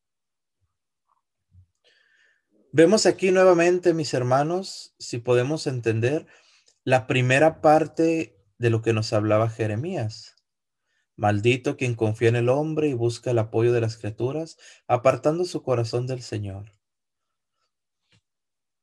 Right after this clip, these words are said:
Vemos, te repito, primeramente cómo nos muestra a ese hombre rico que se vestía de púrpura y lino, dice la palabra de Dios, y banqueteaba cada día.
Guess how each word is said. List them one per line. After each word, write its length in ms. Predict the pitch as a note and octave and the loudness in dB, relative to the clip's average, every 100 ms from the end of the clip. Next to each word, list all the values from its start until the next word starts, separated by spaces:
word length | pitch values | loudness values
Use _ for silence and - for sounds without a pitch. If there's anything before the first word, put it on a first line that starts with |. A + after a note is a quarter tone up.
| _ _ _ _ _ _ | _ _ _ _ _ _
Vemos, 340 | D3+ F3 G#3+ G3+ | 2 4 4 2
te 80 | |
repito, 420 | E3 C#3 D#3+ D#3+ F3+ | 2 4 2 0 -2
primeramente 720 | D3 C#3 D3+ D3+ D#3 D#3 D#3 | 0 2 4 4 0 -2 -2
cómo 280 | - C#3+ D3+ | 0 -2 -2
nos 140 | C#3 | -2
muestra 680 | B2 B2+ C3+ - D3+ D3 - | -2 -4 -6 -6 -4 -4 -6
a 100 | A#2+ | -4
ese 220 | A#2 - | -4 -4
hombre 360 | B2+ B2+ B2 B2 | -4 -2 -2 -4
rico 600 | A#2+ C3+ C#3+ E3+ F3 F3 _ _ _ _ _ _ - | -4 -8 -8 -8 -8 -10 _ _ _ _ _ _ -10
que 60 | |
se 160 | A#2 B2 | -2 0
vestía 320 | A2 A2 B2 | 0 0 2
de 100 | A#2+ | 2
púrpura 540 | A#2+ C3 B2+ - C3 A#2+ | 2 -4 -4 -6 -2 -2
y 60 | |
lino, 440 | A#2 C#3+ E3 E3+ D#3+ | 0 -2 -4 -8 -10
dice 220 | C#3 - | -10 -6
la 140 | A#2+ | -6
palabra 240 | A#2 A2+ A#2 | -2 -2 0
de 60 | |
Dios, 220 | A#2 C#3+ - | -2 -4 -6
y 140 | A#2+ | -4
banqueteaba 720 | A2 A2+ A2+ A2 A2 A2+ A2+ | -2 -4 -6 -6 -4 -2 -4
cada 260 | A2 A2 G#2 | -6 -6 -6
día. 340 | F#2 F#2 G#2 | -10 -12 -14